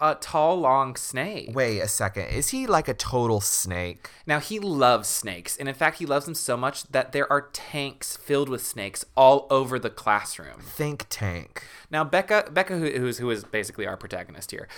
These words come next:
Speaker 1: Becca is scared of snakes in general, and specifically these snakes. She says because of their eyes,
Speaker 2: Ooh,
Speaker 1: which I
Speaker 2: she's
Speaker 1: think
Speaker 2: not
Speaker 1: is
Speaker 2: gonna like Mister Blankenship.
Speaker 1: No, I don't think so. I think that's such an interesting detail. She doesn't like their black, diamondy,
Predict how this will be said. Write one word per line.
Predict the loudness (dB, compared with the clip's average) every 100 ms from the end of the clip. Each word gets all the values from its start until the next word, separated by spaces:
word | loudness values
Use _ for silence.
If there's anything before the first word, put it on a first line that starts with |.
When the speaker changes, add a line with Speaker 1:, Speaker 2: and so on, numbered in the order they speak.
| -20 0
Speaker 1:
Becca | 0 2 2 2 0
is | -2 -2
scared | -8 -2 2 2 2 0
of | -4
snakes | -4 -8 -8 -10
in | -8
general, | -6 -4 -4
and | -4
specifically | -8 -8 -8 -6 -6
these | -6 -6
snakes. | -6 -6 -6
She | -6
says | -4 -4 -4
because | -8 -6 -6 -4
of | -6 0
their | 0 0 0
eyes, | 2 4 2 -2 -2
Speaker 2:
Ooh, |
Speaker 1:
which | -2 -2
I | -2
Speaker 2:
she's | 0
Speaker 1:
think |
Speaker 2:
not | 0 2
Speaker 1:
is |
Speaker 2:
gonna | 2
like | 2 0
Mister | -4 -6 -8
Blankenship. | -8 -8 -10 -10 -8 -6
Speaker 1:
No, |
I | -6 -8
don't | -10 -10
think | -12 -10
so. | -6 -4 -2 -4 -8 -12 -4
I | -2
think | -2 -4
that's | -4
such | -6
an | -6
interesting | -8 -10 -10 -10 -8
detail. | -6 -6
She | -6 -6
doesn't | -8 -6
like | -6 0
their | 0
black, | 0 -6 -6 -8 -10 -14 -8
diamondy, | -6 -6 -8 -8 0